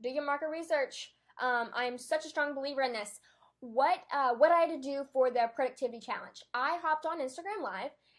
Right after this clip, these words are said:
and I said, "Hey guys, what are your biggest questions around productivity?" I got some amazing feedback. And seriously,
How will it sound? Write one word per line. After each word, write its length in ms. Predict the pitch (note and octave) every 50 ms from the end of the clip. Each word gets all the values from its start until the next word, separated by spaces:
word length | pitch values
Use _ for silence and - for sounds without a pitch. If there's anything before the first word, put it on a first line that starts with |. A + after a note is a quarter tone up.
| _ -
and 100 | C4 C4+
I 120 | C4+ C#4
said, 320 | C#4 - D4 C#4+ C4+ C#4 - _ _ _ _ -
"Hey 180 | - C#4+ F#4
guys, 280 | A3 C4 B3+ C#4 D#4 D4+ - - -
what 240 | A#3+ A#3+ B3 C#4 D4+
are 100 | E4 E4
your 200 | D4 D#4+ D#4+ D4
biggest 420 | B3 G#3+ B3+ D4 D4+ F4 F4+ -
questions 520 | - C#4+ B3 B3 - - A#3 A#3 C4 D4+ - -
around 340 | - C#4 B3+ B3+ A#3 A#3+ B3
productivity?" 680 | C4 C4 B3+ B3 - - D4+ D4+ E4 C#4+ A#3 - - _ _ _ _ _ - -
I 60 | F#4
got 160 | F#4 G4 F#4+
some 160 | F#4+ F#4+ F4+
amazing 480 | F4+ E4+ E4 E4+ F4 F4+ E4 D#4+ E4 D#4
feedback. 440 | - D4+ D4+ C#4 B3+ A3+ G#3+ - - -
And 140 | C#4+ D4+ D4
seriously, 580 | - - D#4 E4 E4+ E4 - D#4+ D#4 D#4 D#4